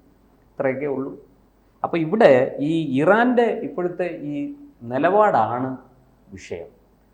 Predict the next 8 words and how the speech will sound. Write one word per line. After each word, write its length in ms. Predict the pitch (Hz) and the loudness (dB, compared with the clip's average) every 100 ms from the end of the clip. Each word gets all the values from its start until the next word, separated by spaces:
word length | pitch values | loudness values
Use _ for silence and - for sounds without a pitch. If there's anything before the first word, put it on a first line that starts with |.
| _ | _
ഇറാൻ 500 | 120 160 202 214 214 - | -4 -2 -2 -4 -8 -6
ആണവ 380 | 120 170 185 156 | -2 0 0 -2
പരീക്ഷണങ്ങളുമായിട്ട് 840 | 147 143 - 143 143 131 131 127 | -4 -8 -10 -10 -8 -8 -10 -12
മുന്നോട്ട് 440 | 117 110 131 151 | -12 -6 -6 -6
പോയില്ലെങ്കിൽ 580 | 135 107 107 104 104 127 143 _ _ 113 | -6 -8 -8 -10 -12 -14 -16 _ _ -14
പശ്ചിമേഷ്യയിൽ 640 | 113 156 139 107 104 120 | -12 -10 -8 -8 -10 -12
സമാധാനം 600 | 139 104 104 104 107 107 | -12 -12 -10 -8 -8 -10
നിലനിൽക്കും. 420 | 92 87 87 _ | -14 -18 -20 _